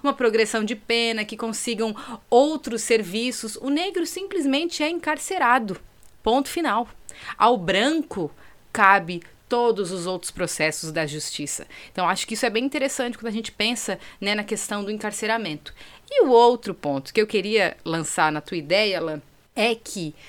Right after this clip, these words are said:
nessa questão do medo que a mulher sente do homem na rua, a gente entra na ideia da interseccionalidade, porque ela também sentiria medo de um homem branco. Porque, como mulher, nós temos medo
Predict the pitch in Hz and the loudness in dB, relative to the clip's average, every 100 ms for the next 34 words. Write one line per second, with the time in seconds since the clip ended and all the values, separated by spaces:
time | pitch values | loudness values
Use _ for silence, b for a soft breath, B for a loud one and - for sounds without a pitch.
0 | b 208 254 269 339 262 233 - 202 175 | b -4 -4 -4 -4 -4 -6 -10 -10 -8
1 | 170 190 185 202 233 180 151 185 180 170 | -8 -10 -8 -2 0 0 -4 -8 -8 -6
2 | 190 214 - 170 151 - 156 170 208 226 | -6 -6 -8 -8 -8 -10 -10 -8 -6 -6
3 | 180 165 151 135 185 202 147 143 - B | -6 -6 -8 -6 -6 -6 -6 -10 -20 B
4 | B B 185 175 202 202 190 196 202 196 | B B -6 -4 -8 -8 -8 -8 -6 -4
5 | 196 185 190 190 190 185 196 - 185 - | -2 0 0 0 -4 -4 -6 -6 -8 -6
6 | 196 190 190 196 170 151 139 156 b b | -4 0 0 4 4 4 -4 -12 b b
7 | b b - 202 170 - 196 175 175 b | b b -6 -4 -4 0 2 2 -4 b
8 | b 180 175 175 202 196 196 214 202 208 | b 0 2 2 -4 -4 -4 -6 -4 0
9 | 208 202 185 175 196 196 190 175 147 139 | 0 0 -4 -4 -4 -4 -4 0 0 -2
10 | - - - - - _ _ _ 190 - | -10 -16 -20 -20 -20 _ _ _ -8 -4
11 | 190 165 - b 220 247 269 254 202 202 | 0 0 -2 b 0 2 4 4 6 8
12 | 247 262 - - 208 196 - 214 214 196 | 8 6 -2 -8 -2 0 0 0 0 -2
13 | 202 196 190 202 | 0 0 0 -4